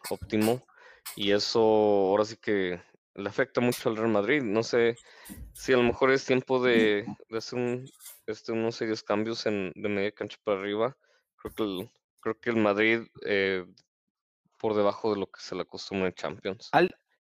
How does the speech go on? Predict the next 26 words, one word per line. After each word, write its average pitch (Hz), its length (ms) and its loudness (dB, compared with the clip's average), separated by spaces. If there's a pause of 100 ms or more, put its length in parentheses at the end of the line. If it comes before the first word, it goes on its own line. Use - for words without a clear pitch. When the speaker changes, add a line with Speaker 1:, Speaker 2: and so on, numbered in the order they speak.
(220)
Speaker 2:
Aldo, 165 480 4
y 165 200 2
a 147 100 6
todo 185 200 4
mundo 190 180 -2
le 185 100 4
pregunto, 160 340 0
pero 143 160 0
empezamos 139 360 -6
con 139 140 -6
Aldo 139 440 0 (160)
y 123 80 -4
el 120 100 -4
que 127 120 -8
quiera 139 160 0
opinar, 143 320 -2
pero 147 260 4 (540)
tú, 165 120 -2
si - 160 -2
tú 180 100 4
eres 190 140 4
Zidane, 185 260 6
volteas 175 280 2
a 196 40 4
la 175 120 8
banca, 160 640 4